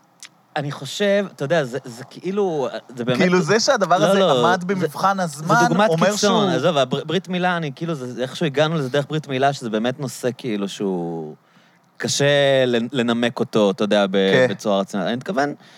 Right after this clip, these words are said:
Speaker 1: שבאופן כללי, מסורות. מסו-, מסורות באופן כללי.
Speaker 2: כן.
Speaker 1: עזוב עכשיו איזה נקודת קיצון שהיא באמת, אמ,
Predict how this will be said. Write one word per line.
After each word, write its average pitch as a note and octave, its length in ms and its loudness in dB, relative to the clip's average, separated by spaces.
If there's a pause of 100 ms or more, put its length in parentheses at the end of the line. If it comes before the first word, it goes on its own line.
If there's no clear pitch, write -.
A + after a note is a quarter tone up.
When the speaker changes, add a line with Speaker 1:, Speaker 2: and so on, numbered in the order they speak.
(300)
Speaker 1:
שבאופן G#3+ 420 0
כללי, G3+ 240 2
מסורות. C#3 840 0 (520)
מסו-, B2+ 300 -6
מסורות C3+ 440 0
באופן D#3 280 0
כללי. A2+ 320 -2 (180)
Speaker 2:
כן. A#2+ 280 2 (220)
Speaker 1:
עזוב D#3+ 300 2
עכשיו G3+ 220 2
איזה C3+ 120 2
נקודת B2+ 280 2
קיצון B2+ 500 0
שהיא A#2+ 160 -2
באמת, G#2+ 300 0
אמ, G2+ 600 2